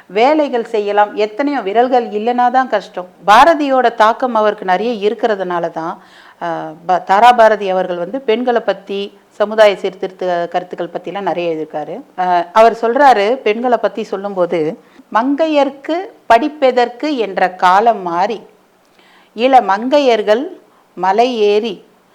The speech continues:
பின்பு வானம் ஏறி அவர்களை பற்றி சரித்திரம் குறிக்கிறது" அப்படின்னு ஒரு கவிதை ஒண்ணு வரும். அது வந்து ரொம்ப அருமையா இருக்கும். அந்த கவிதையை படிக்கும்போது நிச்சயமா எல்லா பெண்களுக்குள்ளும் வந்து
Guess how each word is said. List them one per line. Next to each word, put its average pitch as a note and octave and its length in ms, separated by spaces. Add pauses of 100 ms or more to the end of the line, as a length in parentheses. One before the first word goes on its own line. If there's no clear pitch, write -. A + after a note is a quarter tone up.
(500)
பின்பு B3+ 420
வானம் A3+ 480
ஏறி A3 440 (640)
அவர்களை A#3 460
பற்றி A3 760
சரித்திரம் C4+ 640
குறிக்கிறது" A3 580
அப்படின்னு G#3 340
ஒரு A3 220
கவிதை A3+ 400
ஒண்ணு F3+ 220
வரும். F3 240 (720)
அது A#3+ 200
வந்து B3+ 180
ரொம்ப C#4+ 500
அருமையா C4 300
இருக்கும். A3 280 (300)
அந்த G#3 280
கவிதையை C4 380
படிக்கும்போது A#3 600
நிச்சயமா C4 600
எல்லா A3+ 360
பெண்களுக்குள்ளும் A3+ 720
வந்து G#3 380